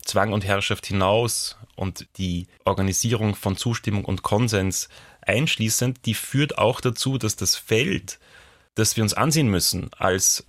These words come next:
Politikwissenschaftler beispielsweise oder als Menschen, die sich mit den gesellschaftlichen Verhältnissen auseinandersetzen wollen,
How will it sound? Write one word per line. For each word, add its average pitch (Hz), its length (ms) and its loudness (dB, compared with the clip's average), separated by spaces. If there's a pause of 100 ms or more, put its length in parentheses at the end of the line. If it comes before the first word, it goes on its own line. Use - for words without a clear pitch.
Politikwissenschaftler 98 840 0
beispielsweise - 680 -6
oder 85 140 -4
als - 160 -4
Menschen, 92 320 -2
die 95 120 -2
sich 92 180 -2
mit 98 120 -4
den 95 140 -2
gesellschaftlichen 92 600 -4
Verhältnissen 107 540 -2
auseinandersetzen 92 720 -2
wollen, 104 320 -2